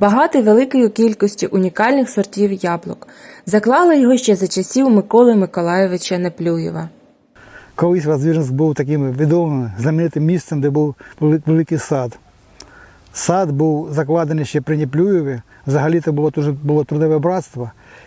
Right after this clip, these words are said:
Speaker 2: І сад, парк, там ціла була, ціла була така, якби, ціле кольцо садів і парків, яке собою знаменував, якби, образ божественного саду, тому що тут люди жили по Євангелію.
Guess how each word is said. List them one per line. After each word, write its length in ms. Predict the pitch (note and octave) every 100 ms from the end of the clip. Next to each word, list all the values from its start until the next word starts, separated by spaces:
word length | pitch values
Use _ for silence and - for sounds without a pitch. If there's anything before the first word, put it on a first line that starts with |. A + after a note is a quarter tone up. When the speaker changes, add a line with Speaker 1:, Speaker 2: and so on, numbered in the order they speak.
| -
Speaker 2:
І 60 | D3
сад, 480 | - F#3 G3 F#3 C#3+ - _
парк, 340 | F#3 F#3+ F3 - -
там 340 | D#3 D3+ E3
ціла 180 | - E3
була, 260 | D#3+ E3+ C#3+ _ _ - -
ціла 320 | - E3+ E3+ - - -
була 180 | D#3+ E3+
така, 500 | D#3 E3 D3 D3+ D3+ E3+ D3+
якби, 260 | C#3+ D#3 - -
ціле 320 | - F#3 F3 E3+ -
кольцо 600 | F3 F3 - G3 D3+ C3+ -
садів 340 | E3+ D#3 E3
і 20 |
парків, 380 | C#3+ A3 F#3 D3
яке 260 | C#3+ E3 D3+ - - -
собою 280 | - F3 F3
знаменував, 440 | D#3+ F3 E3+ G3 F#3+
якби, 280 | D3+ D#3+ - - _
образ 300 | F3+ F3 F3+
божественного 600 | D3+ D#3+ G3+ - D#3+ F3+
саду, 440 | - F3 D3 B2+ A#2 _ -
тому 200 | D#3 D#3+
що 100 | D3+
тут 180 | G3+ D#3+
люди 180 | F#3 E3
жили 180 | F3
по 120 | D#3+ F3
Євангелію. 680 | E3 D#3 C#3+ B2 C3 A#2+